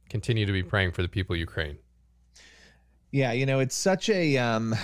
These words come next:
Speaker 2: it's such an unimaginable thing to all of us because we're, we get so upset about silly things. And here you've
Speaker 1: Yeah.
Speaker 2: got an entire country,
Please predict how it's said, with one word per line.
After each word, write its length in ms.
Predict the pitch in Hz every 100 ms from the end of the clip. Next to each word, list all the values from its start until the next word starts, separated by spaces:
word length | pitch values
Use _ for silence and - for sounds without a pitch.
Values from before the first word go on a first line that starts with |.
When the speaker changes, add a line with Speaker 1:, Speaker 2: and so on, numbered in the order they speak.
| - - - - -
Speaker 2:
it's 180 | 143 -
such 160 | 220
an 60 | 208
unimaginable 640 | - 143 135 131 127 117 110
thing 300 | - 110 113
to 100 | 101
all 180 | 104
of 80 | 101
us 220 | 95 107
because 500 | - 101 113 98 95
we're, 300 | 92 110 110
we 200 | 104 117
get 180 | 117 117
so 120 | -
upset 280 | 117 - 113
about 200 | 107 101
silly 280 | - 113 113
things. 420 | 107 104 98 101
And 100 | 95
here 160 | 101 139
you've 200 | 127 110
Speaker 1:
Yeah. 80 | 87
Speaker 2:
got 220 | 113 104
an 100 | -
entire 420 | 98 - 139 123
country, 800 | - - 123 123 - 98 90 87